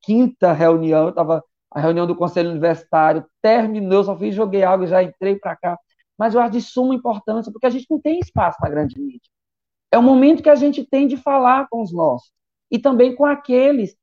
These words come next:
que só escutam o que o Jornal Nacional coloca toda noite na cabeça deles na hora do almoço, ou na hora do jantar, que, há,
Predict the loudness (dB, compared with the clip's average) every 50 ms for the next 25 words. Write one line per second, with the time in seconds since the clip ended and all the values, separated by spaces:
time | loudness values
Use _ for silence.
0 | _ _ _ -2 -2 -2 0 0 0 0 0 -2 -6 _ -2 -2 0 0 -2 -2
1 | -2 -4 -4 -4 _ _ _ _ 2 4 4 4 2 0 -2 -2 -2 0 0 0
2 | -2 2 2 0 0 2 0 0 0 0 -2 -6 -6 -6 -4 -2 0 0 0 -2
3 | -4 -4 -4 -2 0 2 2 2 2 0 -6 -14 -16 _ _ _ _ _ _ _
4 | _ 2 4 6 6 6 4 4 2 2 4 4 4 4 2 0 -2 -6 -8 -6
5 | -4 -4 -2 -2 -2 -4 -4 -6 -6 -4 -4 -6 -6 -6 -4 -2 -2 -2 -2 -2
6 | -2 -2 0 0 0 -2 -2 -4 -8 -14 _ _ _ _ _ _ _ 0 0 2
7 | 4 4 4 4 2 0 -2 -2 -4 -2 0 0 0 0 -2 -6 _ _ _ _
8 | _ _ _ -20 -20 _ _ _ -2 2 4 4 4 4 2